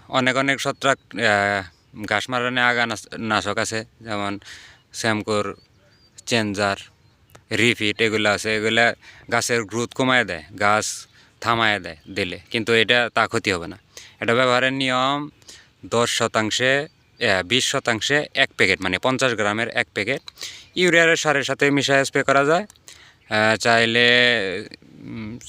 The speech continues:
ইউরিয়া সারের সাথে ছিটাও করা যায় এবং চাইলে স্প্রেও করা যায়। বিশ শতাংশের জন্য পঞ্চাশ গ্রাম। যত-, দশ শতাংশ জমি হলে তাহলে অর্ধেক ব্যবহার করা লাগবে, কিন্তু অনেক কৃষক দশ শতাংশ জমিতে ফুল ব্যবহার করে, ফুল ব্যবহার করা যাবে না ভুলেও।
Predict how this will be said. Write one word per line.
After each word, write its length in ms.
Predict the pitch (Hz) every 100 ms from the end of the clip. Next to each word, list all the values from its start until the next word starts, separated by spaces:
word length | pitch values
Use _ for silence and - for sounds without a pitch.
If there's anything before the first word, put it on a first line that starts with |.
| - 50 55 107 101 -
ইউরিয়া 320 | 120 117 127
সারের 200 | 120 131
সাথে 260 | 127 123 120
ছিটাও 360 | 131 127 117
করা 220 | 127 131
যায় 240 | 135 156 127
এবং 180 | 117 113
চাইলে 360 | 117 110 113
স্প্রেও 360 | - - 123 107
করা 200 | 98 82
যায়। 140 | - - _ - - _ -
বিশ 160 | 117
শতাংশের 360 | 131 - 107 120
জন্য 240 | 127 139 139
পঞ্চাশ 320 | 139 127 120
গ্রাম। 180 | 90 85 _ - - - -
যত-, 360 | 131 139 - 131
দশ 380 | 104 135 139
শতাংশ 360 | - 135 131 127
জমি 260 | 139 147 131
হলে 200 | 135 147
তাহলে 320 | 131 127 123
অর্ধেক 360 | 131 123 120
ব্যবহার 260 | 107 104 101
করা 240 | 95 87 - _ _ -
লাগবে, 320 | 101 85 - 110
কিন্তু 200 | 117 107
অনেক 240 | 120 123 -
কৃষক 360 | 139 139 151 - - - - -
দশ 140 | 123 123
শতাংশ 320 | 131 123 120
জমিতে 380 | 127 135 127 135
ফুল 240 | - 123
ব্যবহার 260 | 113 101 92
করে, 180 | 87 82 _ - - -
ফুল 200 | 123 120
ব্যবহার 260 | 113 110
করা 180 | 110 104
যাবে 180 | 101 95
না 100 | 87
ভুলেও। 260 | 90 80